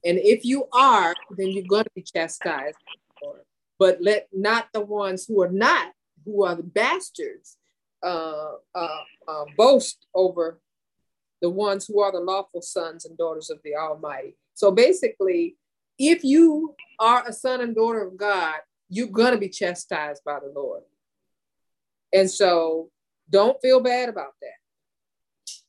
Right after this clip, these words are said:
'cause that is just, it's just a fact of life. If you're not reproved, if you're not chastised, you're an illegitimate.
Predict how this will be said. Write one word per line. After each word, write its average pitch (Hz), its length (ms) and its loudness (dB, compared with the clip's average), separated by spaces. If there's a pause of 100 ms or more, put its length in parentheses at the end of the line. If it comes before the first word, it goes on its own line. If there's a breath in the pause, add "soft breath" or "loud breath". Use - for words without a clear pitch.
(120)
'cause 160 200 -6
that 170 200 -2
is 160 300 -4
just, 170 260 -6
it's 170 200 0
just 175 280 0
a 190 60 -2
fact 180 300 -2
of 202 100 -4
life. 202 200 -2 (2250)
If 175 160 -4
you're 170 100 4
not 220 260 4
reproved, 269 760 0
if 185 120 -10
you're 175 120 -8
not 220 240 -2
chastised, 233 920 -6 (440)
you're 190 180 4
an 180 140 2
illegitimate. 190 960 0